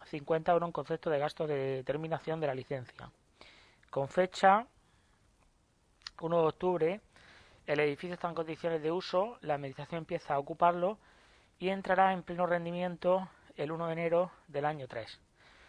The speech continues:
El treinta y uno de diciembre la sociedad recibe el canon que corresponde a la parte proporcional del año dos. Año ocho. Eh, con fecha uno de marzo, uno de marzo,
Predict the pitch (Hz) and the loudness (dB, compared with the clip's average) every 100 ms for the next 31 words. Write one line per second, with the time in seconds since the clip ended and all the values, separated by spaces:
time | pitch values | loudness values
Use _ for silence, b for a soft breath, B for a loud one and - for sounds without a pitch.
0 | b b 147 147 156 185 202 180 196 196 | b b -4 -4 -2 0 0 0 -2 0
1 | 190 175 147 156 165 175 151 - 156 170 | -2 -2 -2 -2 -2 -4 -4 -2 -2 -2
2 | 170 - 131 131 - 160 165 175 139 139 | -8 -6 -6 -6 -4 -2 0 0 0 -2
3 | 151 139 139 139 151 160 160 135 143 131 | -4 -4 -6 -6 -4 -4 -4 -4 -6 -6
4 | 120 107 - b b b b b b _ | -8 -8 -14 b b b b b b _
5 | 175 180 175 147 123 - 117 104 _ _ | -2 -2 -2 -4 -6 -10 -12 -14 _ _
6 | - 147 147 139 147 143 180 - 190 208 | -6 -4 -4 -2 -4 -2 -6 0 0 0
7 | 254 _ _ _ 170 170 160 160 170 160 | -2 _ _ _ -6 -4 -2 2 0 0
8 | 147 147 - 160 165 160 165 170 - 180 | -2 -2 -2 -4 -4 0 0 -2 -2 -4